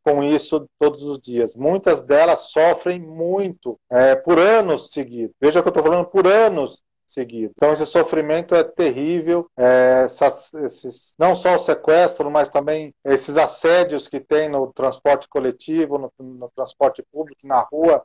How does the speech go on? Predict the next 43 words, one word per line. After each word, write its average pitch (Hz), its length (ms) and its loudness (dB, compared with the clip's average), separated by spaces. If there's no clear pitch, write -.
As 127 160 -2
mulheres, 151 640 0
como 147 220 -4
você 147 200 -2
bem 143 220 -4
disse, 139 420 -10
têm 160 200 -6
traumas 190 520 2
que - 100 -4
elas 165 220 0
não 185 120 -10
querem 202 280 0
mais 214 180 0
andar 220 220 0
de 240 120 -4
ônibus, 226 640 0
né? 147 180 4
O 156 100 4
pai, 180 360 2
ou 175 80 2
a 143 60 2
mãe, 160 260 0
ou 180 120 0
o 160 40 -8
marido 151 720 -2
tem 156 140 -2
que 180 100 -6
levar 165 380 2
ela 160 220 4
pro - 120 -16
trabalho, 147 400 0
tem 156 160 -10
que 147 160 -20
buscar, 151 380 0
porque 175 300 -8
ela 175 160 0
não 180 120 -8
consegue 208 880 -2
mais 170 320 2
subir 196 380 -2
num 208 180 0
ônibus 185 360 0
sozinha, 220 560 -4